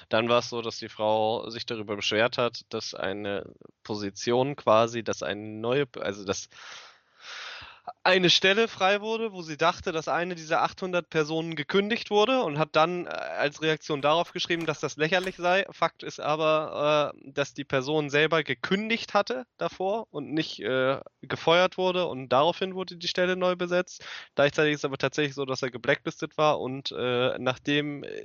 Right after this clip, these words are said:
innerhalb wirklich von kürzester Zeit das Ganze explodiert ist auf Twitter, hat sich, äh, Blizzard aber auch, äh,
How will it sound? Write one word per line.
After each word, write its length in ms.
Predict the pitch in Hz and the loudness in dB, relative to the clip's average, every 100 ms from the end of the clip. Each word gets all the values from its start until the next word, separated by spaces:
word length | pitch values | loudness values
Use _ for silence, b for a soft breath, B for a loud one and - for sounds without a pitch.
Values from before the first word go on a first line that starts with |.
| 76 92 | -12 -2
innerhalb 400 | 143 139 143 156 | 2 4 2 -2
wirklich 400 | 151 - - - | -2 -4 -4 -4
von 260 | 143 147 | -6 -4
kürzester 560 | - 247 - 156 107 101 | 6 6 6 -2 0 2
Zeit 360 | 95 85 - - B B B | 2 0 0 -10 B B B
das 180 | 117 - | -8 -2
Ganze 260 | 135 135 104 | -2 0 -2
explodiert 600 | 123 - 120 123 160 131 | -4 -4 -6 0 0 0
ist 160 | - | -4
auf 200 | 90 113 | -2 -2
Twitter, 440 | - 117 127 131 - | -6 -4 0 2 2
hat 200 | 127 - | -2 -2
sich, 300 | 123 - - | -6 -6 -4
äh, 500 | 98 120 120 - 117 | -2 0 0 0 -4
Blizzard 480 | 127 143 139 135 - | -2 2 4 4 0
aber 380 | 123 123 110 | -2 0 2
auch, 540 | 104 127 - - | 2 0 -2 0
äh, 20 | 143 | 2